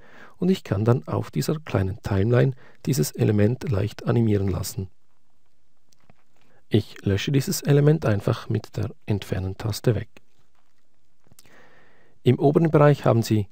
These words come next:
Looks, Vorlagen, also das sind zum Beispiel Standard, ähm, Aussehen eines Titels, da können Sie aus Vorlagen wählen, da ist zum Beispiel die Farbe angegeben, eine Schattierung und so weiter,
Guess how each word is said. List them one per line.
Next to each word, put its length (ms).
Looks, 460
Vorlagen, 680
also 360
das 160
sind 160
zum 120
Beispiel 360
Standard, 680
ähm, 220
Aussehen 760
eines 280
Titels, 420
da 80
können 280
Sie 140
aus 220
Vorlagen 640
wählen, 380
da 100
ist 140
zum 140
Beispiel 440
die 60
Farbe 440
angegeben, 720
eine 180
Schattierung 600
und 180
so 140
weiter, 360